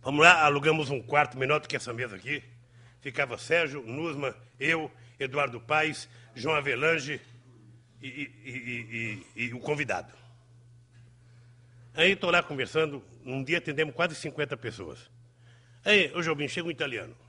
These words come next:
cinquenta, não sei das quantas. O cara entra, me cumprimentou. "Buonasera, buonasera.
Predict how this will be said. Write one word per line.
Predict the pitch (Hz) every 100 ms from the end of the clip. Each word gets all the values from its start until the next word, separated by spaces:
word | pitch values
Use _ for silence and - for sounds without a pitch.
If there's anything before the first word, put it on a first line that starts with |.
| - -
cinquenta, | 151 123 151 151 147
não | 123
sei | 110 110
das | 98
quantas. | - 73 - - - - - - - - - - - - - - -
O | -
cara | 190 170
entra, | 190 170 - - -
me | 139
cumprimentou. | 139 123 127 143 147 147 - - - - - - - - - -
"Buonasera, | 107 104 - 98 76
buonasera. | 82 80 71 - 67 67